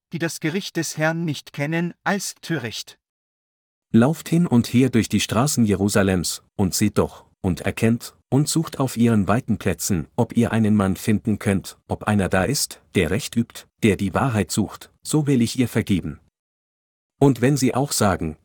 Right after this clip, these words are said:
Speaker 2: so wahr der Herr lebt, so schwören sie doch falsch. O Herr, sind deine Augen nicht auf die Wahrheit gerichtet? Du hast sie geschlagen, aber sie trauerten nicht,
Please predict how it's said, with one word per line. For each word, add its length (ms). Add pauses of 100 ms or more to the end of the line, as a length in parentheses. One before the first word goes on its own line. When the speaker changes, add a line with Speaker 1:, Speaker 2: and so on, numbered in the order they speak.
Speaker 2:
so 260
wahr 160
der 120
Herr 200
lebt, 380 (120)
so 240
schwören 420
sie 120
doch 180
falsch. 480 (880)
O 140
Herr, 400
sind 300
deine 300
Augen 240
nicht 220
auf 160
die 180
Wahrheit 420
gerichtet? 640 (920)
Du 180
hast 220
sie 120
geschlagen, 640 (160)
aber 220
sie 160
trauerten 480
nicht, 380